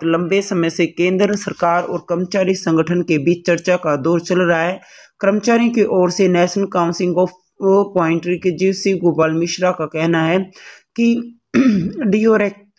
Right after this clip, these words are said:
जो डीए का भुगतान है वो किया जाएगा। वहीं पर भारतीय जो पेंशन भोग मंच ने पीएम नरेंद्र मोदी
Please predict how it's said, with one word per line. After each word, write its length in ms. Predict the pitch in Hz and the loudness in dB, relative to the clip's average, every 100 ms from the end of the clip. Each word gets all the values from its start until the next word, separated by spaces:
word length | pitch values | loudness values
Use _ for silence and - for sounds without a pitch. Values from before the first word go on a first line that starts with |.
| 196 | -2
जो 760 | 180 180 185 202 190 185 185 | 2 2 0 2 4 4 4
डीए 280 | 180 180 190 | 2 4 2
का 140 | 190 180 | 2 0
भुगतान 480 | 165 165 175 175 185 | -2 -4 -2 0 2
है 60 | |
वो 100 | 170 | 0
किया 240 | 165 175 175 | 2 2 2
जाएगा। 320 | 180 180 185 | 2 2 2
वहीं 220 | 165 175 | 4 2
पर 180 | 175 196 | 2 0
भारतीय 560 | 160 160 160 202 202 196 | 0 -2 -2 0 0 2
जो 140 | 190 | 0
पेंशन 440 | - 170 175 202 | 0 0 0 -2
भोग 360 | 185 180 151 233 - - - 175 | 0 2 0 -4 -14 -20 -6 0
मंच 280 | 185 196 185 | 0 0 0
ने 180 | 190 190 - | 2 0 -2
पीएम 240 | 214 226 220 | -2 2 2
नरेंद्र 440 | 196 185 185 190 | 2 2 0 0
मोदी 420 | 185 165 151 180 | 0 0 0 -2